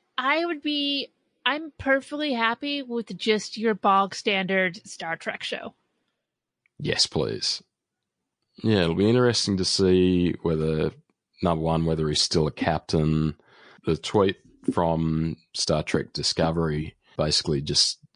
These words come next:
Speaker 2: announced the show that it would be about the next chapter in Picard's life.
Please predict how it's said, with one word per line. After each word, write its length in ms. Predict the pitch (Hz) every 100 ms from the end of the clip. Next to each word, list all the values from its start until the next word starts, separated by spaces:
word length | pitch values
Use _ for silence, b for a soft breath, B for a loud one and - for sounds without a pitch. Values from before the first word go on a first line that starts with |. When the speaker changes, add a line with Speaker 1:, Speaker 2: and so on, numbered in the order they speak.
| _ -
Speaker 2:
announced 420 | 76 76 73 -
the 80 | 78
show 320 | - 82 80
that 140 | 78 76
it 80 | 69
would 160 | 76
be 340 | 78 78 76 71
about 380 | 78 80 80 -
the 80 |
next 360 | 80 78 - -
chapter 520 | - 80 73 - 80
in 200 | 78 76
Picard's 560 | - - - 143 - 90
life. 500 | 87 65 - -